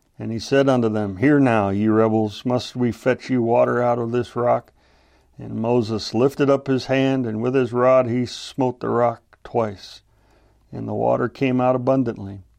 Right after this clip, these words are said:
and the congregation drank, and their beasts also. Later in Israel's history, during her forty-year wandering in the wilderness, the people were again in need of water to drink,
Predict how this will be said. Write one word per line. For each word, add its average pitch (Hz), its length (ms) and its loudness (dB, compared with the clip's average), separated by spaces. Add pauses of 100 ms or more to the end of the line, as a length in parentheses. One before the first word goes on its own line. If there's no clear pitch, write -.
(320)
and 107 180 -10
the 104 80 -10
congregation 117 920 -4
drank, 113 520 -6 (440)
and 107 200 -8
their 104 100 -10
beasts 107 600 -6 (260)
also. 107 380 -12 (1080)
Later 147 440 0
in 113 100 0
Israel's 117 500 0
history, 107 600 -6
during 113 400 -4
her 107 240 -2
forty-year 120 920 4
wandering 113 540 0
in 110 140 -2
the 107 60 -2
wilderness, 107 640 -2
the 117 120 -10
people 131 600 0
were 117 200 0
again 113 580 0
in 110 220 -4
need 113 200 0
of 101 120 0
water 113 380 2
to 104 100 -2
drink, 107 460 -6